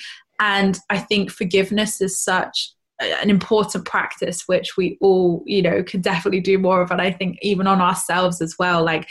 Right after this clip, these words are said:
it's great to forgive others and understand that others are always doing the best they can in life, but also forgiving ourselves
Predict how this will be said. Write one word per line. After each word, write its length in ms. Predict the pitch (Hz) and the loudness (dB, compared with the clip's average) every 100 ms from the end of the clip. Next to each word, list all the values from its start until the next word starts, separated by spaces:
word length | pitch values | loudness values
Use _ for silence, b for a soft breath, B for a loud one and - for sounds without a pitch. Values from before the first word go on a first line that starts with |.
| B B - | B B -6
it's 160 | 180 | -6
great 320 | - 185 185 | 0 0 0
to 100 | - | -4
forgive 340 | 202 190 190 180 | -6 -2 -2 0
others 420 | - 165 170 226 233 B B - | -2 0 2 0 -2 B B -4
and 80 | 190 | 0
understand 500 | 190 185 - 185 175 | 2 2 2 0 2
that 160 | 175 - | 0 0
others 320 | 190 180 180 | 0 0 -2
are 60 | 180 | -4
always 320 | 185 190 185 | -2 -2 -4
doing 220 | 180 175 | -4 -2
the 60 | 180 | -2
best 320 | 165 165 - | -4 -6 -12
they 120 | 175 - | -14 -8
can 140 | 175 | -6
in 120 | 180 196 | -4 -2
life, 260 | 220 254 - | -2 -4 -8
but 100 | - | -4
also 460 | 180 185 - 185 | -2 -2 -2 -4
forgiving 440 | 180 180 180 175 170 | -2 -6 -4 -4 -2
ourselves 920 | 170 170 - 214 - - 202 202 | -2 -4 -4 -2 0 -2 -4 -6